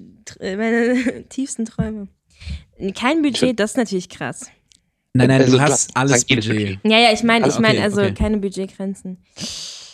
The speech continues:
Speaker 1: Ähm, also, hm, das ist jetzt schwierig, weil ich bin immer ein sehr real-,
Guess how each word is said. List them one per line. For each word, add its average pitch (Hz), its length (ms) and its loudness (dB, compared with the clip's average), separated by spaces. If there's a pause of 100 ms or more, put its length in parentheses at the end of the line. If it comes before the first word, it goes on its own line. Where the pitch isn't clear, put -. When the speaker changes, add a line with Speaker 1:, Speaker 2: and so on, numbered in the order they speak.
(840)
Speaker 1:
Ähm, 190 840 2 (160)
also, 190 320 2 (600)
hm, 180 220 -2 (100)
das - 100 -16
ist - 60 -14
jetzt 240 180 -2
schwierig, 233 240 0
weil 196 120 2
ich 190 120 -8 (100)
bin 214 260 0
immer 214 200 -2
ein 196 120 0
sehr 185 200 -2
real-, 190 200 -2